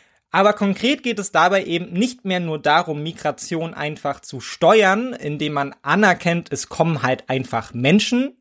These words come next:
und aus allen möglichen Regionen der Welt über diverse Fluchtwege nach Europa. Und dann muss man eben an der Grenze oder auch schon in einem E-U-Land entscheiden, was mit ihnen passiert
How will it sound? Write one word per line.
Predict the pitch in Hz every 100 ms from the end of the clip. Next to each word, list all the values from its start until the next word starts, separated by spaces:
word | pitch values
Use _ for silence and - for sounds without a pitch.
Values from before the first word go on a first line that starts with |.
| _ -
und | 143 135
aus | 131
allen | - 143 147 143
möglichen | 139 135 127 127
Regionen | 127 123 127 120
der | 117 107
Welt | 131 202 214 -
über | - 175 156 139
diverse | 131 127 131 135 127 123
Fluchtwege | - 151 - 131 131 127
nach | 120 117
Europa. | 117 113 147 196 226 262 _ - _ -
Und | 139 127
dann | 151 170
muss | 165 185
man | 165 156
eben | - 156 156
an | 147 135
der | 131
Grenze | - 135 175 196 196 175
oder | - 175 165
auch | 143
schon | 143 165 156
in | 147
einem | 131 131
E-U-Land | 135 165 220 240 220 214
entscheiden, | 139 - 160 165 185 139
was | 143 -
mit | 139 135 139
ihnen | 127 127
passiert | 113 - 233 294